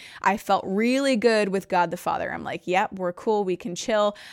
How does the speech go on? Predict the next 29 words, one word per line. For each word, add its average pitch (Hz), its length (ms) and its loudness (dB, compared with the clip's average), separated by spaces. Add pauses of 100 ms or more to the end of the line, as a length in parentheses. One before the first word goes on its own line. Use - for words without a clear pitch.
(220)
Um, 196 340 0
<laughs> - 20 -2
I 254 200 2
felt 233 340 6
really 262 300 8
good 208 400 2
about 180 360 2
Jesus. 175 560 -4
Yes, 190 400 4
I 190 120 -2
love 190 280 2
Jesus. 202 540 0
I 185 120 -4
know 190 260 0
Jesus. 190 480 -4
I - 20 -6
know 180 140 -4
what 175 160 -6
he's 190 120 -4
all 175 100 2
about. - 260 0
But 190 160 -2
the 196 60 -2
Holy 240 240 -4
Spirit 202 280 -4
almost 185 320 -6
felt 185 160 0
like 180 200 -6
this - 380 -6